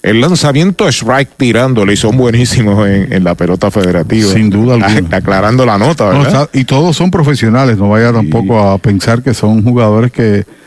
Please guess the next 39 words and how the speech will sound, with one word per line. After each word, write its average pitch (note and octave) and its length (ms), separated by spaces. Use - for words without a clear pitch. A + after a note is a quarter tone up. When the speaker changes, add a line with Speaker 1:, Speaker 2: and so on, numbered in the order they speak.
Speaker 2:
doble G#2+ 360
A, C#3 140
que D3 60
no A2+ 120
han A2+ 60
tenido B2 280
experiencia A2+ 600
profesional. G#2 800
Speaker 1:
Y F#2 80
cuatro C#3 420
de A#2+ 140
ellos C3+ 180
integran C3 680
el G#2 140
equipo F#2 320
nacional G#2+ 580
Speaker 2:
Exacto. F#2 380
Speaker 1:
sub-veintitrés G#2 800
de G#2 80
Puerto - 320
Rico. - 360
Speaker 2:
Es A#2 100
correcto. - 320
Speaker 1:
Ahí - 160
está D#2 160
el G2+ 40
zurdo C3+ 380
sobre C#3 280
la C3 120
loma F3 240
de D3+ 120
First D#3 420
Medical. D3+ 580
Salud D#3 320
que D3 160
fluya. D3 340
El D3+ 140
lanzamiento C#3+ 880
es C#3+ 340